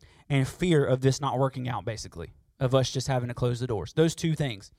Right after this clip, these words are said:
I, I don't deal with anxiety. And when we first went into the break,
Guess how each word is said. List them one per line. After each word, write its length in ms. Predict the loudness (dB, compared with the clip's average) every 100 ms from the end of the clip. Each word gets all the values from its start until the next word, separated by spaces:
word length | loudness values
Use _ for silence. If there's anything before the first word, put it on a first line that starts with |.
| _ -20 -20 -20 _ _
I, 120 | -2 0
I 100 | 2
don't 180 | 2 4
deal 200 | 4 4
with 140 | 2
anxiety. 600 | -2 -2 -2 -2 -4 -8 -14 _ -20 -20 _ -2
And 240 | 0 0 -4 _ _
when 180 | -2 0
we 120 | 0
first 380 | 0 2 2 2
went 240 | 0 0 0
into 240 | 0 0
the 100 | 0
break, 540 | 2 2 2 -2 -8